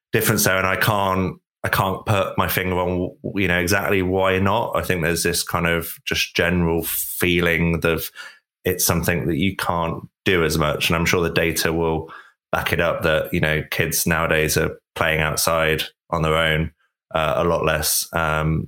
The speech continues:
than they, they were. So yeah, my, my childhood was great. I would love to pass that on to my, you know, the same things that I experienced to my, to my own children.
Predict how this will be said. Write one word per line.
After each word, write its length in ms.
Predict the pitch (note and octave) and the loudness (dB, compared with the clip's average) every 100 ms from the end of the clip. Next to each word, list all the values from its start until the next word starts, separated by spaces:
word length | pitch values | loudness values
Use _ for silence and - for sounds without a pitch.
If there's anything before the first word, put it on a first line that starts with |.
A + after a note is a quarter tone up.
| - | -4
than 180 | D#2+ D#2 | 0 2
they, 220 | D#2+ D#2 | 2 0
they 180 | D#2+ E2 | 0 2
were. 280 | F#2 E2 | 2 2
So 160 | D2+ F2 | 2 2
yeah, 340 | F2 F#2+ E2+ E2+ | 2 2 2 0
my, 340 | G2 F#2+ F2 - - - - - | 0 0 -2 -8 -16 -16 -20 -4
my 300 | G2 F#2+ G2 - | 0 0 -2 -6
childhood 540 | - G#2 F#2+ F#2+ F2+ F2 - - | 0 2 2 2 0 0 -4 -4
was 160 | G2 | -4
great. 400 | - G#2 G#2 F#2+ | 0 2 2 0
I 60 | F#2 | 0
would 120 | F2 | 0
love 140 | F#2 F2+ | 0 0
to 180 | F#2+ D#2+ - | -2 -4 -4
pass 240 | F#2+ - | -4 -2
that 80 | E2 | -2
on 140 | F2 | -2
to 100 | E2+ | -2
my, 400 | F2+ F2 F2 F2 - - | 0 0 0 -2 -4 -2
you 120 | F2 | 0
know, 140 | E2+ | 2
the 80 | E2+ | 0
same 520 | - F2+ E2+ E2+ D#2 - - | 0 0 0 0 -2 -6 -2
things 240 | F2 E2+ | 0 0
that 80 | - | 0
I 140 | F2 | 0
experienced 460 | E2+ - F2 E2 - | 0 0 0 0 -2
to 40 | |
my, 220 | E2+ E2 | -2 0
to 100 | D#2+ | -2
my 140 | F#2+ G2+ | 0 0
own 100 | G2 | 0
children. 480 | F#2+ F2+ E2+ E2 | 0 0 0 -2